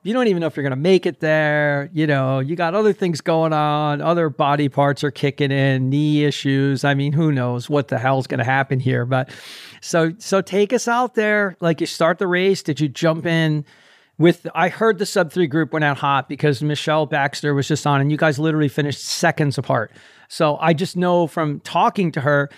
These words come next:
that she literally did not see the sub three pace group, and she did not pass them till, like, twenty-four and a half, almost twenty-five miles. She never saw them the entire day. So, um, now then again, we all know it, it can be a few seconds a mile can make a big difference. You know, maybe she just started off a little slower,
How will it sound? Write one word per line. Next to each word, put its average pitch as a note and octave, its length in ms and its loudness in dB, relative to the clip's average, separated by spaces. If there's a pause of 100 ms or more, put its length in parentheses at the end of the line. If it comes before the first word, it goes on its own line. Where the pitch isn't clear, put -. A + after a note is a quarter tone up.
(100)
that D#3+ 160 0
she A#3 220 0
literally B3+ 560 2
did G#3 160 -2
not G3+ 260 0
see F#3+ 220 0
the D#3 100 0
sub D#3 260 0
three E3 200 2
pace D#3 240 -2
group, C#3+ 320 0
and D#3+ 120 -2
she F3 140 -4
did E3+ 100 -2
not F#3 220 0
pass D#3+ 300 0
them D3+ 100 0
till, C3+ 140 -2
like, C3+ 160 -2
twenty-four E3 520 -2
and D3+ 100 0
a C#3 40 0
half, C3+ 320 -2
almost D#3+ 340 0
twenty-five C#3 400 0
miles. B2 220 -4
She F#3 160 -4
never F#3 340 2
saw D#3+ 280 -2
them C#3 180 -2
the C3+ 80 -2
entire B2+ 340 0
day. A2+ 260 -6 (340)
So, D3+ 380 0
um, D3 360 -2 (400)
now F3+ 220 0
then G#3 180 0
again, G3+ 380 0
we G3 160 2
all G#3 120 2
know G3 220 2
it, F3 120 -2
it F#3 180 -2
can F3+ 160 0
be F3+ 180 0
a F3 60 2
few F3+ 160 -4
seconds E3 360 0
a D#3 60 -2
mile D3+ 320 2
can D#3 140 -2
make C#3+ 160 0
a D3+ 40 -2
big C#3 180 -2
difference. C3 440 0
You E3 60 2
know, D3+ 80 2
maybe D3+ 240 2
she D#3+ 160 -4
just E3+ 220 0
started E3 300 0
off D#3 200 0
a - 20 -2
little D#3 200 0
slower, D3 600 2